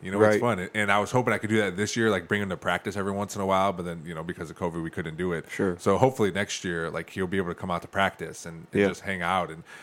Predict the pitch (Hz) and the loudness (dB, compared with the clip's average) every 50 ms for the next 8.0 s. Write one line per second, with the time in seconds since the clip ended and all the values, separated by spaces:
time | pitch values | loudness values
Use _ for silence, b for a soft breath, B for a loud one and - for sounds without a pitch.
0 | B B - 113 131 175 180 127 110 95 - 117 123 113 110 95 87 82 80 85 | B B 4 6 6 6 6 4 0 0 2 2 2 2 0 -2 -4 -8 -10 -10
1 | - - 95 95 92 95 - - 107 101 95 92 - _ _ _ - 92 87 85 | -8 -6 -2 -2 -2 -2 0 2 0 2 0 -2 -8 _ _ _ -6 -4 -4 0
2 | 80 85 101 104 87 - - - - - - 110 127 147 175 165 135 95 90 101 | 0 2 0 0 -2 -6 -12 -16 -16 -14 -4 2 6 6 6 6 4 -2 0 0
3 | 107 110 - - 104 87 85 85 - - b b b b b b b b b b | 0 0 0 -2 -4 -4 -4 -4 -6 -12 b b b b b b b b b b
4 | b b _ _ _ _ _ 92 85 - - - - 120 107 101 - - 110 104 | b b _ _ _ _ _ -4 -4 -4 -6 -2 0 2 2 0 0 -2 -4 -2
5 | - 101 90 80 - - 113 - - 92 85 90 98 131 127 - 127 147 131 - | -2 -6 -6 -6 0 0 0 2 2 0 0 2 0 -2 0 2 2 2 2 4
6 | 95 113 123 - - 85 80 80 85 73 78 87 101 92 78 71 78 87 87 101 | 4 2 2 2 0 -2 -2 -2 -4 -4 -2 0 0 2 2 0 -2 0 4 4
7 | 120 127 - - 143 143 143 139 127 127 127 - - - 156 123 104 90 - | 4 4 4 2 0 2 2 2 2 0 0 2 2 4 4 2 0 -4 -10